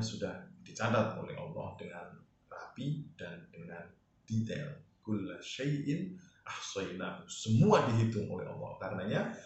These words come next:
jangan pernah merasa berkecil hati ketika melakukan kebaikan yang sederhana. Karena bisa jadi yang sederhana itu dicatat oleh Allah menjadi sesuatu yang luar biasa.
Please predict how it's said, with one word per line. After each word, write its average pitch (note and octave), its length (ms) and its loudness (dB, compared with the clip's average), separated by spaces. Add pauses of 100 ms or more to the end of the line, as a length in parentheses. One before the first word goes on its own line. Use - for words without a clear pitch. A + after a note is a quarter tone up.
(180)
jangan F#2+ 320 -6
pernah G#2+ 320 2
merasa F2+ 400 -2
berkecil - 400 -6
hati F#2+ 320 -4
ketika G#2+ 240 -2
melakukan F#2 640 -4
kebaikan A#2+ 480 0
yang C#3+ 160 4
sederhana. D#3 720 2 (640)
Karena - 560 -2 (320)
bisa G2+ 240 -4
jadi C3+ 480 4
yang G2 80 0
sederhana F#2+ 560 -4
itu D#3+ 400 -4
dicatat A2 480 -2
oleh G2 240 -4
Allah A2 240 -2
menjadi F#2 400 -4
sesuatu - 320 -8
yang A2+ 400 0
luar - 240 -6
biasa. F#2+ 640 -2